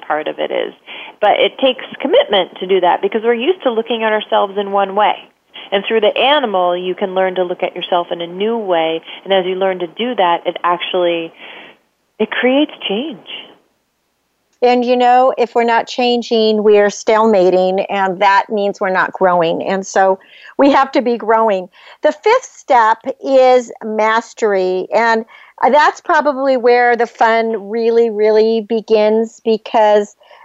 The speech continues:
Speaker 2: you're now getting rid of those negative beliefs that you have about yourself, right?
Speaker 1: I would actually
Speaker 2: And
Speaker 1: disagree. The, it starts getting really fun when you're finding your workarounds. By the
Speaker 2: Oh,
Speaker 1: time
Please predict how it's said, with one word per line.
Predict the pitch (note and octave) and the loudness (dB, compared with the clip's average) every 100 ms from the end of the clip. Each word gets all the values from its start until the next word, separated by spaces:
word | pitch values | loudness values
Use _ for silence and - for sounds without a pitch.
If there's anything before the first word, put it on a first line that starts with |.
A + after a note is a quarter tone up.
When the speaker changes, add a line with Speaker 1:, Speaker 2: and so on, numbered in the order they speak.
| _ | _
Speaker 2:
you're | A3+ B3 A#3 A3+ | 0 4 4 4
now | A3 A3+ A#3+ A#3+ A#3+ G#3 | 4 2 2 2 0 -4
getting | - A#3 A3+ | -2 0 0
rid | G#3 A3 | 2 2
of | A#3 G#3+ | 2 2
those | A3 G#3+ G#3+ - | 2 4 2 -2
negative | - G#3 G#3 G3+ G#3 F#3+ | -6 0 2 2 0 0
beliefs | G3+ G#3 A3+ - | 2 4 2 -2
that | A#3+ A#3 | -4 0
you | B3 | 0
have | A3+ A#3 | 2 2
about | B3+ A#3+ B3 - | 2 2 2 2
yourself, | B3 A#3 A#3+ A#3 B3 - _ - | -2 -2 2 2 2 -2 _ -4
right? | G#3+ A3 C4+ - - | 2 2 0 -4 0
Speaker 1:
I | A#3 | 2
would | G4 B4+ | 4 2
actually | - A4 A3 | 4 2 2
Speaker 2:
And | A3+ | 0
Speaker 1:
disagree. | A#3 - F#3 C4+ D4 - - - - - | 0 2 2 2 0 -4 -12 -20 -20 -10
The, | A3 B3+ - | 0 2 4
it | A#3 - | 0 0
starts | - C4+ G#4 - | -2 0 0 0
getting | G4 D4+ A#3+ G#3 | -2 0 -2 2
really | G#3+ A#3 B3 - - | 4 4 4 0 -2
fun | G3 B3+ F4 D#4+ | 0 0 -2 0
when | A#3 G#3 | 0 0
you're | G3 F#3+ - | -2 -4 -2
finding | F#3+ G3 G#3+ G#3 | -2 0 -2 -2
your | F3+ E3 | -2 0
workarounds. | D#3 E3+ F#3 E3+ D3+ A#2+ E2+ - _ _ - - - | 0 0 0 0 0 -2 -8 -16 _ _ -20 -6 0
By | G#3+ | 2
the | B3 | 4
Speaker 2:
Oh, | C4+ D#4+ | 4 2
Speaker 1:
time | C#4 D#4 E4+ | 0 -6 -8